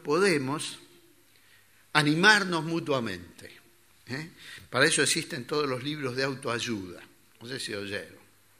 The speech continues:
¿verdad? Esos libros de autoayuda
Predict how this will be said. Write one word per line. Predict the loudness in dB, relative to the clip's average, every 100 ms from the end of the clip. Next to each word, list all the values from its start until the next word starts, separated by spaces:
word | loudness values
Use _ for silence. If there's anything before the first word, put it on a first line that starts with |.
| _
¿verdad? | -20 -20 -20 _ -20 -20 -20
Esos | -12 -6 -6
libros | -4 -4 -2
de | 0
autoayuda | -2 -6 -10 -4 -4 -2 -6